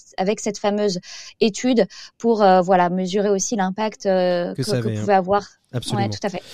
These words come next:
Speaker 2: Laura, vous vous organisez, euh, une fête prochainement, hein, ça aura lieu dans trois jours, le vingt-sept décembre prochain. En écoutant, euh, Lisa,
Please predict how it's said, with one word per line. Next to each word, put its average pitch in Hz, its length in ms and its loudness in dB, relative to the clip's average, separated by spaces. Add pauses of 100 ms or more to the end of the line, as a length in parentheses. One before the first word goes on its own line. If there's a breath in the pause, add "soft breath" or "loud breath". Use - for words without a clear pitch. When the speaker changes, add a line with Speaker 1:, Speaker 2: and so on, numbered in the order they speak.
(100)
Speaker 2:
Laura, 185 320 8
vous 202 160 6
vous 190 220 6
organisez, 185 800 6
euh, 143 260 6
une 143 260 4
fête 160 360 -2
prochainement, 185 540 0
hein, 156 60 2
ça 143 180 -2
aura 131 180 0
lieu 143 120 -2
dans 127 120 0
trois 180 240 2
jours, 165 340 4
le 131 120 4
vingt-sept 170 680 0
décembre 151 1000 2
prochain. 202 600 0
En 185 160 4
écoutant, 185 580 2
euh, 139 180 4
Lisa, 160 460 0